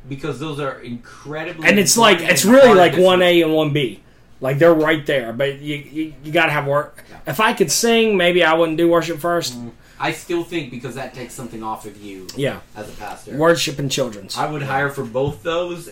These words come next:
Speaker 1: and then raise the salary for my, and you know what?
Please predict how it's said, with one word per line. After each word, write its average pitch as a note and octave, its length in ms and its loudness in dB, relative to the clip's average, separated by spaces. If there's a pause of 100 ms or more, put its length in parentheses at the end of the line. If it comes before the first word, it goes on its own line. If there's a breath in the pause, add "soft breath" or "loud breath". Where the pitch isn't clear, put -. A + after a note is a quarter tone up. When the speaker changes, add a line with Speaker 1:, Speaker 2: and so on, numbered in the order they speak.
Speaker 1:
and A#2 320 -10
then A#2+ 400 -8
raise G#2+ 260 -12
the G#2+ 100 -16
salary G2+ 400 -14
for A2+ 140 -18
my, G2+ 180 -16 (340 soft breath)
and C#3 240 -8
you E3 100 -12
know F#3+ 140 -6
what? F#3+ 240 -6